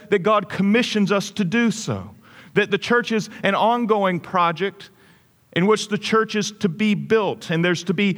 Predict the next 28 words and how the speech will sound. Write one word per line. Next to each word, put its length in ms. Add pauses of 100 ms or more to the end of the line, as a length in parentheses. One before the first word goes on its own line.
(160)
theological 960
efforts, 460
and 120
there's 200
to 100
be 180 (220)
construction, 800
and 140
churches 400
are 160
to 260
advance. 840 (1300)
But 100
what 220
Paul 280
says 640 (600)
is 160
that 140
there 140
is 120
to 80
be 140
no 340
other 260
foundation 840
that 160
is 160
laid, 420